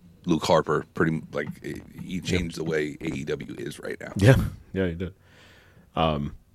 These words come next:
Speaker 2: and then as of, I wanna say two weeks ago, uh, today's the eighteenth.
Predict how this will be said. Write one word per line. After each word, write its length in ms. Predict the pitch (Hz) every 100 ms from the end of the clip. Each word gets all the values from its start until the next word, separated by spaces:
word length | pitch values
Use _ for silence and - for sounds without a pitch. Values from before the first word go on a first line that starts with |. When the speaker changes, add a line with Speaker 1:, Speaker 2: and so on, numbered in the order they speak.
| _ _ -
Speaker 2:
and 120 | 90
then 180 | 101 98
as 380 | 101 104 117 -
of, 720 | 101 92 87 78 - - - - _ _ _ _ _ _ _ -
I 40 |
wanna 100 | 80
say 140 | - -
two 140 | - 123
weeks 180 | - -
ago, 180 | - - - - - - _ - - _ - -
uh, 280 | 82 65 -
today's 400 | - 85 87 82
the 280 | 80 80 -
eighteenth. 500 | 82 - 160 226